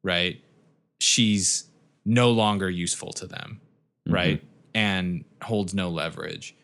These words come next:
Speaker 1: And, uh, that is, that sort of governs all of her choices, right? She's like, "I have to get everything I want before, you know,
Speaker 2: Before
Speaker 1: we do
Speaker 2: I
Speaker 1: this
Speaker 2: sign.
Speaker 1: recording, right? Before
Speaker 2: Yeah.
Speaker 1: I s-, and then before I sign away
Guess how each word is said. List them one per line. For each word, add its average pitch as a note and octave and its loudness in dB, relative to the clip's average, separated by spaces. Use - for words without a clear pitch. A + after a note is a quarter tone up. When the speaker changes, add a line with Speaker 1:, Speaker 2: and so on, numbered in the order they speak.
Speaker 1:
And, G2+ 0
uh, G2 0
that A#2+ 2
is, G#2+ 0
that B2+ 0
sort C3+ 2
of G2 -4
governs B2 4
all F#2+ 0
of F#2 -6
her F#2 -4
choices, - -2
right? F#2 -2
She's G#2 -4
like, G#2+ -4
"I G2+ 2
have A#2+ 0
to B2 0
get A2 2
everything D3 2
I C#3+ 4
want F#2 -2
before, G#2 2
you A#2+ 4
know, F2+ 0
Speaker 2:
Before G2+ 4
Speaker 1:
we - 8
do E2 8
Speaker 2:
I D#2 6
Speaker 1:
this G#2 2
Speaker 2:
sign. D2+ 4
Speaker 1:
recording, F#2 0
right? G2+ 0
Before A2+ 0
Speaker 2:
Yeah. A2 4
Speaker 1:
I G2+ 2
s-, - 0
and A#2 2
then G#2+ 0
before A2 0
I G#2 2
sign A2 2
away G2+ 0